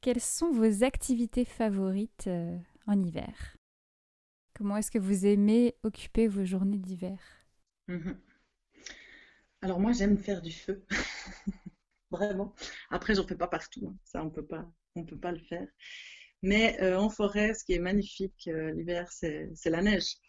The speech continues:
Speaker 2: Mais le problème chez nous, c'est que on est à basse altitude. On est à quatre cent cinquante mètres. Et du coup, la neige, euh, on n'en a pas chaque hiver.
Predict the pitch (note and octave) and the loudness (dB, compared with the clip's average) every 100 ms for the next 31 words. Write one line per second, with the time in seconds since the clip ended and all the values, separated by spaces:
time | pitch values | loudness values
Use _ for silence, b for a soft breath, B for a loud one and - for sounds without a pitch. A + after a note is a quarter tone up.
0 | b b b b b b _ _ - E3+ | b b b b b b _ _ -4 8
1 | A3 B3+ B3+ B3 - G3 G#3 G3 - F3+ | 10 12 10 8 2 2 4 2 2 4
2 | A3 A#3 - G3 - F3+ - F#3+ F#3 F#3+ | 4 2 -2 -4 0 0 2 4 4 2
3 | - F3+ E3+ G3 A#3 G#3 F#3 - F3+ - | -2 -4 2 4 4 0 -4 -4 -8 -6
4 | - - - E3+ E3+ D#3+ F3 F#3 E3 F#3 | -6 -4 -6 -8 -4 -2 -2 -2 -4 -6
5 | - F#3 - F#3+ - F3+ E3 - D#3 G3+ | -6 -8 -4 -4 -4 -4 -4 -2 0 0
6 | - - D#3+ - b b _ E3 E3 - | -4 -10 -10 -10 b b _ -8 -8 -2
7 | A3+ F#3+ F3 F#3+ G3+ E3+ D3+ D#3 D#3+ F#3 | 2 2 4 4 2 0 -2 -4 0 2
8 | D#3 - C4 A#3+ - - D3+ F3 | 2 4 4 2 -4 -4 -2 -2